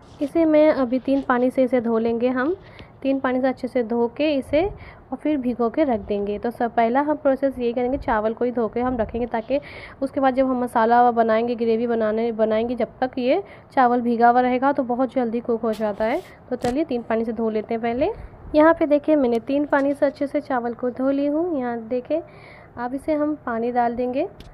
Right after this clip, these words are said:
पानी डाल के भिगा के रख देंगे साइड में। तो जब तक हमारा gravy बनेगा तब तक ये भीगे हुए चावल साइड में रहेंगे।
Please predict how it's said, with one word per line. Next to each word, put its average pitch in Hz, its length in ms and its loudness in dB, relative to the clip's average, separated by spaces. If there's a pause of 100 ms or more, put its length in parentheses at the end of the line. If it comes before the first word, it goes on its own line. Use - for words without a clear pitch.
(180)
पानी 277 200 -2
डाल 285 160 -2
के 285 100 -4
भिगा 254 280 -2
के 262 120 -4
रख 226 200 -4
देंगे 240 240 -4
साइड 220 320 -2
में। 269 180 -4
तो 254 120 -12
जब 226 200 -6
तक 240 140 -4
हमारा 233 280 -6
gravy 226 320 -8
बनेगा 285 300 -2
तब 233 220 -6
तक 226 120 -6
ये 277 140 -4
भीगे 226 260 -6
हुए 226 140 -6
चावल 226 320 -6
साइड 214 260 -10
में 226 120 -8
रहेंगे। 226 360 -6